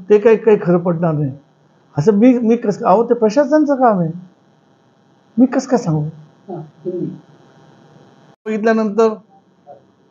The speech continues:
Speaker 1: संगमेश्वर स्थानिक पातळीवर एक गोष्टीचं सर्व आमच्यासारख्या सामान्य कार्यकर्त्यामध्ये कुजबूज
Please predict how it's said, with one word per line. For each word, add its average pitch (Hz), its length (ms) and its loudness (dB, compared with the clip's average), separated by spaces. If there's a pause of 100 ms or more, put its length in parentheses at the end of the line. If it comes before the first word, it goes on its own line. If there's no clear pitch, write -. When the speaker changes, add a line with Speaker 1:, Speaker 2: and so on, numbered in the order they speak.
(720)
Speaker 1:
संगमेश्वर 226 840 4
स्थानिक 202 520 0
पातळीवर 202 380 2
एक 196 220 4
गोष्टीचं 196 420 2
सर्व 214 360 2 (880)
आमच्यासारख्या 196 640 2
सामान्य 208 420 2
कार्यकर्त्यामध्ये 196 760 2
कुजबूज 196 420 0